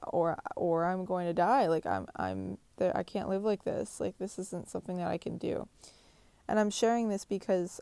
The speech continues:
I'm meant to, I know that I am. If you are struggling with this, if this is something that's going on in your life,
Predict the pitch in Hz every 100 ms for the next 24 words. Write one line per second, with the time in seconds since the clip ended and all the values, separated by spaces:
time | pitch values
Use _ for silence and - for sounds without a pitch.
0 | - 185 185 170 170 - 185 190 196 185
1 | 175 175 214 214 185 180 - 170 170 202
2 | 214 - - - _ _ _ _ - 196
3 | 196 - 185 190 - 185 180 180 175 175
4 | 185 - 170 185 - - - 185 175 170
5 | 185 - 185 185 190 - 190 - 202 190
6 | 185 180 175 185 - -